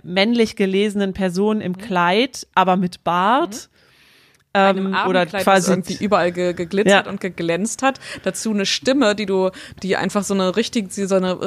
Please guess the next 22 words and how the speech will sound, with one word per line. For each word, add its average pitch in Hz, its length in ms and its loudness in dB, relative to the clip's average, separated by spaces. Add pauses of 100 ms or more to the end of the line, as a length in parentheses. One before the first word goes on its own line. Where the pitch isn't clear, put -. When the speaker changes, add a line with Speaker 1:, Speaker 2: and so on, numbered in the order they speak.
(120)
Speaker 2:
eine 190 200 0
Musical, 185 960 0
also 170 200 -6
eine, 185 220 2
auch 202 160 0
eine, 202 160 0
der 180 100 0
Song 254 220 0
eine 208 100 4
Speaker 1:
Ja. 208 140 6
Speaker 2:
Musical-Artigkeit 165 960 -4
hatte 170 160 -6
und 190 100 -4
du 185 40 -8
dachtest, 185 280 -6
das 175 80 -8
ist 180 100 -12
jetzt 185 80 -10
gerade 185 180 0
ein 175 100 -4
Festakt. - 960 -4
Speaker 1:
Genau. 180 420 4